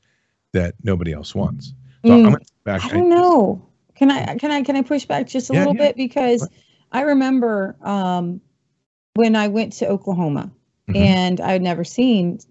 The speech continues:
Speaker 2: Mexicans before. I hadn't. And we were in Ohio. They don't, they just didn't exist. And all over Oklahoma, there were Mexicans. You, you'd see them. No joke. Like, I've never seen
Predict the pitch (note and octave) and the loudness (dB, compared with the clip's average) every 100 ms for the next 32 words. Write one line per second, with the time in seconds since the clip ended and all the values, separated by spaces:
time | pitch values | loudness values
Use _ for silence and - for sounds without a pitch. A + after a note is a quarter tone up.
0 | _ F#3+ F#3+ - D#3 C#3+ A2+ C3 - - | _ -4 -4 -4 -8 -6 -8 -10 -10 -12
1 | _ _ _ _ _ - F3 G3+ F#3 - | _ _ _ _ _ -2 2 2 0 -4
2 | - A2+ E3+ D#3+ F#3 F#3 E3 D#3 F#3+ D#3 | -8 -8 -6 -2 0 0 0 0 0 0
3 | C#3+ D3 D#3 - D#3 D#3 D#3 - - D3 | -2 -4 -4 -8 -4 -2 -4 -6 -6 -6
4 | C#3+ E3 - - - _ _ _ - _ | -4 -4 -4 -8 -20 _ _ _ -20 _
5 | _ _ G#3+ G3+ G3+ G3+ G3 F#3 F#3 F3+ | _ _ 2 4 4 4 2 2 0 0
6 | F3+ E3+ F3+ E3 E3+ E3 - F#3 E3 E3+ | 0 0 0 0 0 -4 -6 -4 -2 -4
7 | D#3 E3+ E3+ - G3 F3 E3 D#3 _ _ | -6 -8 -6 -2 -2 0 -2 -4 _ _
8 | _ F#3 A3+ C#4 A3 B3 E3 D#3+ E3+ D#3+ | _ 2 2 4 2 4 2 0 -2 -2
9 | - F3+ F#3+ F3+ F3 - A#3 B3 F3+ D#3 | -2 -2 0 -2 -4 -2 0 2 0 -4